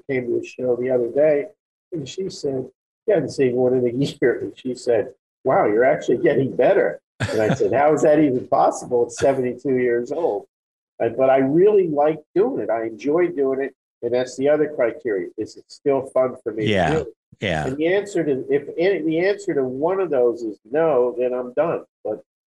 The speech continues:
Speaker 1: I don't foresee that happening because I really, I got a show last night. Guy wanted me to come. It's a local show. And I go, "Oh yeah, man, that's nice. I like that." So.
Speaker 2: That's,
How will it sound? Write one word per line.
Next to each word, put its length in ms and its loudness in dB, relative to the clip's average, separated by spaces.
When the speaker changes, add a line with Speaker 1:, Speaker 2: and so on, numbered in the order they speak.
Speaker 1:
I 100 0
don't 360 -2
foresee 480 -4
that 180 0
happening 580 -2
because 460 -6
I 160 0
really, 380 0
I 140 0
got 160 0
a 40 -4
show 280 2
last 400 2
night. 280 -4
Guy 140 2
wanted 240 -2
me 80 -4
to 60 -12
come. 240 -6
It's 140 -10
a 20 -6
local 360 0
show. 260 -6
And 80 -2
I 20 -6
go, 180 -6
"Oh 280 -4
yeah, 200 -6
man, 140 -10
that's 120 -12
nice. 240 -14
I 60 -10
like 180 -4
that." 100 -14
So. 80 -4
Speaker 2:
That's, 320 -2